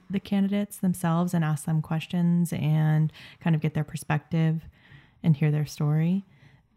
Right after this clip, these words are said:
I think there's this bias that if someone is in recovery themselves, so their mom or their dad or someone they know, which I think most of us have someone we know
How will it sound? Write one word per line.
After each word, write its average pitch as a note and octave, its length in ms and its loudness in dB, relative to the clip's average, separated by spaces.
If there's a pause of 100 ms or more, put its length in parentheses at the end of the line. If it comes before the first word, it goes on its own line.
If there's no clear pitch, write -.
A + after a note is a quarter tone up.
(200)
I E3+ 120 2
think D#3+ 400 0
there's D3+ 260 0
this D#3 220 -2
bias D3+ 640 0
that D#3 200 -2
if D3 140 0
someone D3+ 320 2
is D3 100 -4
in D3 160 0
recovery D3 400 0
themselves, D3 680 0
so D3 120 -2
their C#3+ 140 0
mom D3+ 440 2
or C#3 60 0
their D3 160 -2
dad D#3+ 480 0
or C#3+ 160 -2
someone D3+ 240 -2
they C#3+ 100 -2
know, E3+ 440 0 (100)
which - 360 -6 (360)
I D3+ 80 2
think C#3 360 -4 (1000)
most E3 340 2
of D3+ 80 0
us - 380 -4 (120)
have - 180 -8
someone D3 300 0
we D3 120 2
know D3 360 0